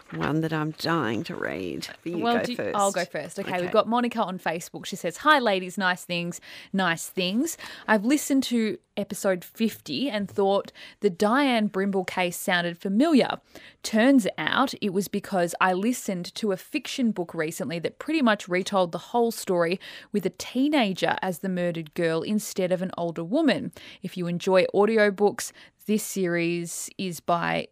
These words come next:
Speaker 2: Catherine Fox, and she
Speaker 1: Hmm.
Speaker 2: says, "It is great."
Speaker 1: Oh, there you are.
Speaker 2: Mm.
Speaker 1: I don't know if I could go over it again. That upset me so much, that story.
Speaker 2: Yeah, it was very
Speaker 1: Mm.
Speaker 2: upsetting.
Speaker 1: Um,
Speaker 2: Oh, God. What has happened?
Speaker 1: well, do you remember when I did an accent that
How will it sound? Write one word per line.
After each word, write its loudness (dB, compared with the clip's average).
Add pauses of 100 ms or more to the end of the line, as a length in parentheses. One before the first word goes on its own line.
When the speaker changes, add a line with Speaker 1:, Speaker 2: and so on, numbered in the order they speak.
Speaker 2:
Catherine -4
Fox, -6
and -12
she -2
Speaker 1:
Hmm. 2
Speaker 2:
says, -6 (360)
"It -4
is -6
great." -4 (500)
Speaker 1:
Oh, 2
there 0
you 0
are. -4 (160)
Speaker 2:
Mm. 0 (260)
Speaker 1:
I -18
don't -4
know 0
if -6
I -6
could -8
go 0
over 0
it 0
again. 2
That 2
upset -2
me 2
so 0
much, -2
that -2 (440)
story. -2
Speaker 2:
Yeah, 4
it -2
was 0
very 2
Speaker 1:
Mm. 2
Speaker 2:
upsetting. -6 (1300)
Speaker 1:
Um, 0 (600)
Speaker 2:
Oh, -12
God. -10 (120)
What -2
has -2
happened? -10
Speaker 1:
well, 4
do 0
you 6
remember 4
when 2
I 4
did 2
an 2
accent -2
that -4